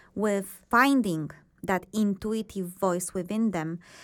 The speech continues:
And I think there was something that you mentioned, and actually we have to close this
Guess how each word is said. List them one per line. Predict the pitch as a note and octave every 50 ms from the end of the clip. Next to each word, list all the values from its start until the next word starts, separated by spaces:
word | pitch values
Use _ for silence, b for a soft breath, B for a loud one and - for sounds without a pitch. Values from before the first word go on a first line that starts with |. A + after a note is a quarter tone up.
| B B B _
And | G3 G3+ G3+
I | G3+ G3+
think | G#3+ - A#3+ A#3+ B3 A3
there | A#3 A3 G#3+
was | G#3+ A3 A3
something | - - - G3+ G3+ G#3 G3+ - A3 G#3+ G#3+
that | - F3+ F#3 F#3 - - -
you | G3+ G3 F#3+ F#3
mentioned, | F#3+ F#3+ F#3 F#3+ A3 - - - F#3+ F3 F#3 G#3+ - - - -
and | F#3+ F#3 F#3 -
actually | - F#3+ F#3+ - - - A3+
we | G#3 G#3 G#3
have | F#3+ - G3 G3+ G3 -
to | - G3+
close | G3+ - G#3+ F#3+ F#3 F#3+ F#3+
this | - F#3+ F#3 F#3 -